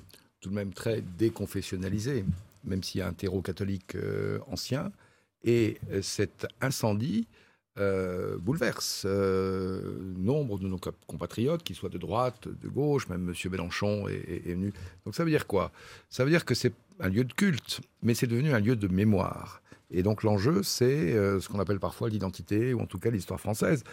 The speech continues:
Alors, pardonnez-moi, mais moi je l'ai vu aussi, euh, depuis mon, depuis l'Académie française. Parce que l'Académie française, qui est souvent décriée, vous savez, nous sommes tous, euh,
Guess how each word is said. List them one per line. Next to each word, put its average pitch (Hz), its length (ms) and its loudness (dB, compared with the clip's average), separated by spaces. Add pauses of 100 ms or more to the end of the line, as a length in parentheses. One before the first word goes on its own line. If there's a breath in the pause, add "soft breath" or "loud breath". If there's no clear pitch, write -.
(380 loud breath)
Alors, 101 180 4
pardonnez-moi, 110 540 4
mais 120 80 6
moi 113 120 6
je 110 120 2
l'ai 107 80 6
vu 107 100 2
aussi, 120 300 0
euh, 95 420 2
depuis 95 440 -4
mon, 95 340 -4
depuis 92 240 -4
l'Académie 104 280 0
française. 139 480 0 (420 loud breath)
Parce - 120 -10
que 110 80 0
l'Académie 104 280 4
française, 104 440 0
qui - 80 -8
est 90 40 -6
souvent 92 240 0
décriée, 95 500 4
vous 98 80 -2
savez, 92 280 4
nous 98 120 0
sommes 98 200 0
tous, 98 320 -4
euh, 101 300 0